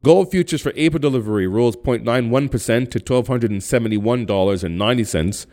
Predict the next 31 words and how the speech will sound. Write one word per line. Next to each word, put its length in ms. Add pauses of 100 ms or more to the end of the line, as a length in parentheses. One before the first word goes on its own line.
(100)
while 180
silver 340
for 140
March 300
delivery 340
gained 400
point 200
forty-four 540
percent 520 (120)
to 80
seventeen 520
dollars 300
and 140
thirty-nine 400
cents 280
a 40
troy 260
ounce. 360 (540)
Platinum 380
for 140
March 240
delivery 380
lost 320
ninety 300
cents 400
to 180
twelve 220
hundred 200
and 140
forty 240
dollars, 440